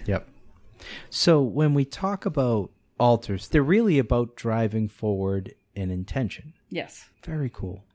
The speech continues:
Speaker 1: I'm going to transition us into Ask Kelly here because
Speaker 2: Okay.
Speaker 1: there's a question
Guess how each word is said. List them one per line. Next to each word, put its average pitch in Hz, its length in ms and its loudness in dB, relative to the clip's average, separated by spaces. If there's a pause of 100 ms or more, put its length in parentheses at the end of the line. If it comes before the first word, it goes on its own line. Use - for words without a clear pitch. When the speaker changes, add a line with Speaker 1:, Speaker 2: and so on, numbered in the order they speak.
(140)
Speaker 1:
I'm 135 200 4
going 196 380 4
to 135 640 0 (420)
transition 123 640 0
us 95 180 -2
into 98 300 -2
Ask 101 240 -4
Kelly 95 320 -4
here - 340 -12 (200)
because 104 300 -2
Speaker 2:
Okay. - 40 -4
Speaker 1:
there's 98 160 -2
a 101 60 -4
question - 680 -4